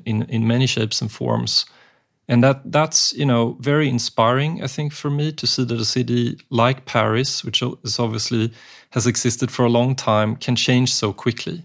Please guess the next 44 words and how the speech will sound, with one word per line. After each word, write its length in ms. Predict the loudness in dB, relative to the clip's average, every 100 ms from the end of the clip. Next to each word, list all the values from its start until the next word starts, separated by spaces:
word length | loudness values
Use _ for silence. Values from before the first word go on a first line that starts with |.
| _
Um, 420 | 2 2 2 -2 -8 -20 -20 -20 _ _ -6
uh, 120 | 0
there's 180 | 0 2
been 180 | 2 2
a, 160 | 0 -2
a 40 | 0
lot 340 | 4 4 4
of 120 | 2
infrastructure 680 | -4 -6 -8 -8 -8 -6 -6
built 380 | -4 -4 -6 -4
here 260 | 0 2
in 140 | 2 0
a 60 |
short 320 | 0 -4 -4 -4
period 160 | -4
of 120 | -4
time. 540 | -2 0 2 2 0 -4 _ _ _ _ _
Um, 320 | 0 0 2
and 100 | 0
I 40 | 0
think 200 | 0 -2
that's 220 | -2 -2
a 40 |
big 200 | 0 0
inspiration 560 | 0 -2 -2 0 0 -2
for 240 | -2 0
us, 400 | 0 0 -4 -6 -8
um, 380 | -4 -2 -4 -4
and, 220 | -4 -4 -4
and 180 | -6
for 160 | -4 -4
me. 240 | -2 -4 -6 -14 -2
And 100 | 4
I 40 | 4
think 200 | 4 0
just 220 | -2 0
in 80 | 0
terms 420 | 2 2 2 2
of 280 | 0 0 -6 _ _ _ _ _
how 260 | 0 2
cities 400 | 2 0 0 0
need 180 | 0 0
to 100 | -4
change, 800 | -4 0 2 4 2 0 -4 -8